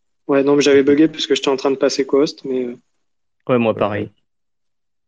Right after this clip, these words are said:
Speaker 1: Ok,
Speaker 2: Eh ben,
Speaker 1: bon,
Speaker 2: écoutez,
Speaker 1: ben,
Speaker 2: m-, moi, ça,
Speaker 1: on va
Speaker 2: moi, ça me
Speaker 1: dodo.
Speaker 2: va si ça dure encore pas trop plus de trente minutes.
Speaker 1: <laughs> On peut aller dodo maintenant,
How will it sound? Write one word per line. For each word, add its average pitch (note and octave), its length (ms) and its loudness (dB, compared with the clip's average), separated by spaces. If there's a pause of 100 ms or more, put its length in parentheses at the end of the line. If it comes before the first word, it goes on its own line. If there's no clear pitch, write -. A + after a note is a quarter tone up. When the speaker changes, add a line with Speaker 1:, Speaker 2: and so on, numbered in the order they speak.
(1200)
Speaker 1:
Ok, D3+ 200 0
Speaker 2:
Eh C#3 140 4
ben, - 80 -10
Speaker 1:
bon, C#3 100 -2
Speaker 2:
écoutez, C3 160 2
Speaker 1:
ben, C3 200 -2
Speaker 2:
m-, B2 120 -6
moi, C3+ 180 -2
ça, D3 140 -8
Speaker 1:
on C3 40 -2
va C#3+ 80 2
Speaker 2:
moi, C#3 80 2
ça C#3 40 2
me C3+ 60 4
Speaker 1:
dodo. D#3 180 0
Speaker 2:
va C#3 160 -4
si - 160 -18
ça A#2 260 -4
dure A2+ 300 -8
encore B2 300 -12
pas C3 140 -8
trop B2 300 -10
plus A#2+ 280 -20
de A2 100 -12
trente - 320 -16
minutes. G2 320 -16 (1080)
Speaker 1:
<laughs> - 680 -6
On C3 100 2
peut C3+ 80 -2
aller B2+ 160 4
dodo C3 240 2
maintenant, E3 420 -2